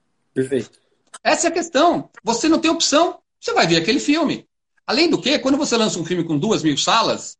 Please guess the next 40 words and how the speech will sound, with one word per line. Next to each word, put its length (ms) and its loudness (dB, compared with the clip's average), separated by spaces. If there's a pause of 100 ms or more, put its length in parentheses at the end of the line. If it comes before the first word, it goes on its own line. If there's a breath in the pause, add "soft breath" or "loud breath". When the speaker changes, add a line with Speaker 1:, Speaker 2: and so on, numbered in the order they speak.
(340)
Speaker 2:
você 180 -4
pode 220 2
fazer 180 -2
muito 260 0
mais 160 4
propaganda, 760 0
gastar 340 0
mais 260 2
com 120 -6
propaganda. 580 -2 (280)
Quando 120 0
você 60 0
lança 160 2
um 60 0
filme 160 0
com 120 -2
dez 260 2
salas, 600 0 (640)
você 140 -8
pode 160 0
fazer 160 0
só 140 2
um 40 0
pouquinho 240 2
de 80 4
propaganda. 500 4
Speaker 1:
Não 60 -2
tem 160 2
Speaker 2:
Você 100 -2
Speaker 1:
escala, 200 4
Speaker 2:
desaparece. 520 4
Speaker 1:
né? 60 -20 (960)
Speaker 2:
Não 120 -4
tem 140 -4
escala. 560 0 (160)
Então, 220 0
evidentemente, 880 2
é 20 4
um 100 -4
caso 400 0